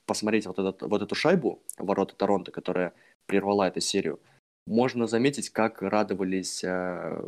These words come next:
его партнеры по площадке. То есть, очевидно, я думаю, он очень хорошо зашел в коллектив в целом. Не в плане игровом, а в целом в плане общения, в плане психологии. Это очень важно, я думаю, для игрока, который вернулся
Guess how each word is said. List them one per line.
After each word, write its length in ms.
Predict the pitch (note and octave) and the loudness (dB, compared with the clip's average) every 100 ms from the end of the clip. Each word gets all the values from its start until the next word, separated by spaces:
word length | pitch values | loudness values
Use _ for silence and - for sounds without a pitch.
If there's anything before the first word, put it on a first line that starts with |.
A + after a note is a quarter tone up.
| - | -6
его 220 | - G2 | 0 0
партнеры 360 | G2 G2 G#2+ G#2 | 0 -2 0 0
по 120 | F#2 | -2
площадке. 480 | G2 G2 A2+ F#2+ - | 0 0 0 -2 -2
То 100 | - | -8
есть, 100 | F2+ | -6
очевидно, 460 | F2+ C3 F3+ C#3 - - _ | -6 0 2 2 -4 -14 _
я 100 | G2 | 0
думаю, 360 | G2+ A2 G#2+ G#2 | 2 2 2 0
он 280 | - A2 A2 | 2 2 4
очень 220 | A2 A2 | 2 2
хорошо 720 | - G#2 - A2 G2+ D2 G1+ F2+ | -4 -4 0 0 0 -2 -8 -6
зашел 300 | G2 - G#2 | -6 -4 -4
в 80 | |
коллектив 420 | - G#2 G#2 - F2+ _ | 0 -2 -2 -6 -8 _
в 60 | - | -6
целом. 340 | G2 F2 E2+ | -2 -2 -4
Не 240 | F#2+ G2 | -4 -2
в 100 | G2 - | -2 0
плане 280 | C3 D3+ | 2 2
игровом, 420 | G#2+ G2+ G2+ F2+ E2+ | 2 2 2 2 -2
а 60 | |
в 60 | - | -6
целом 280 | - G2+ F2+ - _ | -4 -4 -4 -18 _
в 80 | - | -12
плане 340 | - G2 F#2 - | -2 -2 -2 -6
общения, 480 | G2 - C#3 D3 A#2 | -4 2 2 2 0
в 60 | |
плане 220 | - F#2+ F#2 | 0 -2 -2
психологии. 520 | - - G#2 C3+ G#2 | -6 -2 2 2 2
Это 140 | G2 | 2
очень 200 | A2+ - | 0 2
важно, 260 | G#2+ F#2+ E2 | 0 0 -6
я 60 | |
думаю, 320 | E2+ F2 E2+ - | -6 -6 -8 -12
для 240 | F2+ E2 - - _ _ | -8 -8 -10 -20 _ _
игрока, 280 | - G#2+ G#2+ | 0 0 0
который 360 | G2 - F#2 | -4 -2 -2
вернулся 680 | F#2+ F#2+ G2+ A2 G2 - D#2+ | 0 0 2 0 0 -4 -6